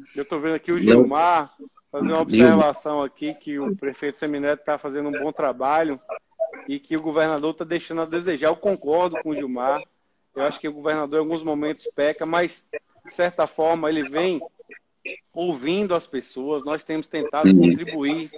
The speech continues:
Speaker 1: com sugestões, com soluções que possam,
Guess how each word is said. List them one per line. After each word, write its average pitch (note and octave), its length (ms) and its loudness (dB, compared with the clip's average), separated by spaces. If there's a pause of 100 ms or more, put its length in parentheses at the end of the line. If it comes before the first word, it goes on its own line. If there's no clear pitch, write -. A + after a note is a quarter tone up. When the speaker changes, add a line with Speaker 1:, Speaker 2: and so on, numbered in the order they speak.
(360)
Speaker 1:
com D3 140 -8
sugestões, D3+ 1000 -4 (400)
com C3+ 40 -14
soluções D#3 760 -2
que D3+ 100 -10
possam, D3 540 -6